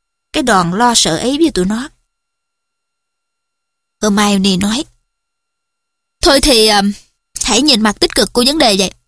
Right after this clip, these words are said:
Ít nhất thì bây giờ bồ sẽ có thì giờ để làm bài luận văn của thầy Snape. Harry gắt ngang, trong khi Ron trợn mắt ngó Hermione ngỡ ngàng. "Cái đó là mặt tích cực của vấn đề hả?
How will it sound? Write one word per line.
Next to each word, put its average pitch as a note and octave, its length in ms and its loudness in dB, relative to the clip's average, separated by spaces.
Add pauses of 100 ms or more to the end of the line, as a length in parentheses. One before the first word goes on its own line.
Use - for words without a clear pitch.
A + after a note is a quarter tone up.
(500)
Ít F#4+ 120 0
nhất A4 180 2
thì F4+ 80 4
bây C4+ 140 2
giờ A#3 180 2
bồ G#3+ 300 2
sẽ A#3 160 0
có F4+ 140 0
thì C#4 160 0
giờ G#3 220 0
để A3 100 -2
làm B3 220 -2
bài G#3 140 0
luận G3 200 0
văn B3 260 0
của A#3+ 120 0
thầy C4 160 0
Snape. C4 300 -2 (1600)
Harry D4 380 0
gắt F4 200 -4
ngang, D4 280 -2 (260)
trong C4+ 140 -2
khi C4+ 200 -2
Ron B3+ 260 0
trợn F#3+ 260 0
mắt C#4+ 220 -8
ngó C4 280 0
Hermione B3 680 0
ngỡ G#3 220 0
ngàng. C4 280 -2 (1600)
"Cái G4 140 0
đó G4 220 4
là G#4 120 2
mặt C#4+ 240 -4
tích G#4 160 -2
cực - 180 0
của E4 140 -2
vấn F#4 120 0
đề D4+ 280 2
hả? F#4+ 300 0